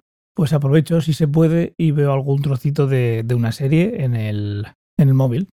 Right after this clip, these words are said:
La pongo en un soporte y ahí mientras que estoy comiendo, pues lo veo.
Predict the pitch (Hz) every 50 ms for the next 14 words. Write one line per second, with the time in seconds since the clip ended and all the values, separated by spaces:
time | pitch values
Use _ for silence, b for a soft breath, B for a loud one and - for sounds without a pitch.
0 | - - 135 127 123 127 127 123 120 120 120 117 120 123 113 - 139 139 170 185
1 | 190 185 - 233 240 262 240 196 147 120 123 123 123 127 147 131 123 147 131 -
2 | - 143 143 135 147 156 156 160 165 156 165 147 135 139 135 143 147 131 135 160
3 | 160